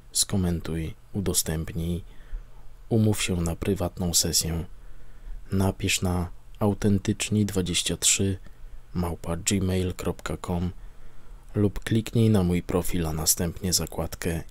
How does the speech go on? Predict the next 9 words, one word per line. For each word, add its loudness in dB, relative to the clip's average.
Informacje. 2
Czemu 8
narcyz 4
jest -2
taki 0
niewdzięczny? 4
Co 4
jest 4
powodem, 4